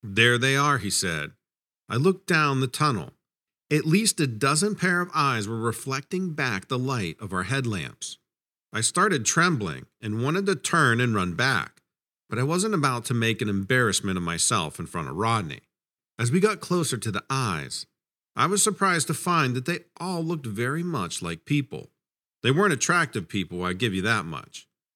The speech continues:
They all had this sort of bulging eyes and thin lips.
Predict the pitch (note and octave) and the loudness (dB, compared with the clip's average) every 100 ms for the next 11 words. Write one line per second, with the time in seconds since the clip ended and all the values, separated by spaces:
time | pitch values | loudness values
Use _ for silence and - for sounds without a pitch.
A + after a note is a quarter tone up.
0 | - B2+ F3+ F#3 G3 E3 D#3 - E3 C#3 | -2 0 2 2 2 2 0 0 2 0
1 | G#2+ G#2+ C3 C3 A#2 A#2 A#2 A#2 E2 E2 | -2 -6 -8 -6 -4 -4 -2 -2 -2 -4
2 | F#2+ F2 - G#2 F#2+ A#2+ F#2+ - - | -6 -6 -4 -2 0 0 -2 -8 -12